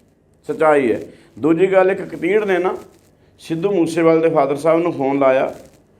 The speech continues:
ਕਹਿੰਦਾ, "ਤੇਰਾ ਪੁੱਤ ਤਾਂ ਖਾਲਿਸਤਾਨ ਦੀ ਗੱਲ ਕਰਦਾ ਸੀ, ਤੂੰ ਕਾਂਗਰਸ ਦੀ ਗੱਲ ਕਰਦਾ ਹੈ।" ਉਹ ਕਤੀੜੋ, ਕਿਹੜੇ ਖਾਲਿਸਤਾਨ ਦੀ ਗੱਲ ਕਰਦੇ ਹੋ ਤੁਸੀਂ? ਕਿਹੜਾ ਖਾਲਿਸਤਾਨ ਬਣਾਉਣਾ ਚਾਹੁੰਦੇ ਤੁਸੀਂ? ਜੇ ਦੋ ਗਾਣਿਆਂ ਵਿੱਚ ਉਹਨੇ ਜ਼ਿਕਰ ਕਰਤਾ ਤਾਂ ਉਹ ਖਾਲਿਸਤਾਨੀ ਸੀ।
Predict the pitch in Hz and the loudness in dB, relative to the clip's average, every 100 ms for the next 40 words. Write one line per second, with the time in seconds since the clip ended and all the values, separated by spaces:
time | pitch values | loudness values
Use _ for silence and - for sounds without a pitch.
0 | _ 156 175 170 170 165 165 160 160 156 | _ -4 -2 0 2 2 0 -4 -2 -4
1 | 156 107 131 143 143 147 147 143 139 131 | -4 2 2 2 0 -2 0 0 0 0
2 | 135 139 131 135 135 135 139 139 135 127 | -2 -2 -4 -6 -6 -2 -2 0 -2 -2
3 | 123 123 120 117 117 123 123 - - 151 | -2 -2 -2 -2 -4 -6 -10 -18 -8 -6
4 | 156 160 175 196 190 202 - - - 185 | -4 0 2 4 2 -2 -8 -14 -6 -2
5 | 214 180 170 165 165 170 160 151 151 139 | 0 2 2 0 -2 0 0 0 -2 -4
6 | 143 127 - - _ _ _ _ _ _ | -6 -8 -14 -20 _ _ _ _ _ _
7 | _ _ - 175 214 190 180 175 175 165 | _ _ -2 4 4 4 2 0 -2 -2
8 | 160 156 156 170 160 117 151 - - - | -2 -2 -4 -4 -6 -10 -10 -12 -20 -20
9 | _ _ _ _ - 151 151 143 139 151 | _ _ _ _ -2 0 4 4 4 2
10 | 160 165 160 185 127 143 147 156 151 139 | 2 0 0 -2 0 0 0 0 0 0
11 | - 156 139 120 - _ _ 147 143 147 | 2 4 4 0 -12 _ _ -6 2 4
12 | 170 175 202 208 196 | 4 2 2 0 -2